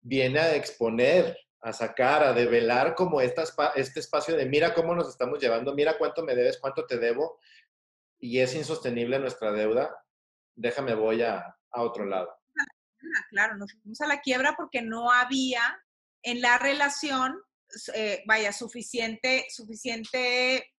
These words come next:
Speaker 2: eh, ¿cómo se le puede llamar? Pues, no, no había con qué sustentar la relación ya.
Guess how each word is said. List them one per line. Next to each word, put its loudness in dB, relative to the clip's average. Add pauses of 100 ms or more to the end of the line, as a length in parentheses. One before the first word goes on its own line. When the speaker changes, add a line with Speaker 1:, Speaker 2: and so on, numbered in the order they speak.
(120)
Speaker 2:
eh, -4 (1600)
¿cómo -14
se -6
le -6
puede -4
llamar? -6
Pues, -20 (680)
no, -6
no -4
había 0
con -10
qué -6
sustentar -6
la -4
relación -16
ya. -18